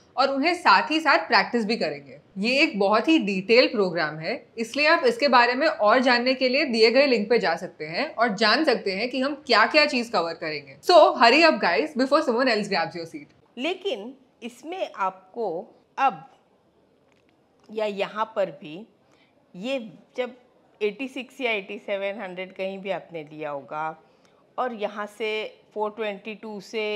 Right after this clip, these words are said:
Speaker 2: तीन सौ आया, किसी में भी एक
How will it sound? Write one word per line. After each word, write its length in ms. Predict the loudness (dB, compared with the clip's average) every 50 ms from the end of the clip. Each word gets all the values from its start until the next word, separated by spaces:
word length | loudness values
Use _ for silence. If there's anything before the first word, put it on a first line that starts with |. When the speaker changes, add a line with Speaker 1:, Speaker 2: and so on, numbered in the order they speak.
| -4 -6 -8 -10 -12 _ _ _ _ _ _ _ _ _ _ _ _ _ _ _
Speaker 2:
तीन 200 | -12 -12 -10 -12 -12
सौ 180 | -10 -8 -8
आया, 280 | -6 -6 -8 -10 -14 -18 -20 _ _ _ _ _ _ -14
किसी 320 | -14 -14 -8 -6 -6 -6
में 260 | -4 -4 -6 -6 -8
भी 360 | -10 -16 -18 -18 -18 -18 -18 -20 -20 _ _ _ _ _ -14
एक 160 | -14 -14 _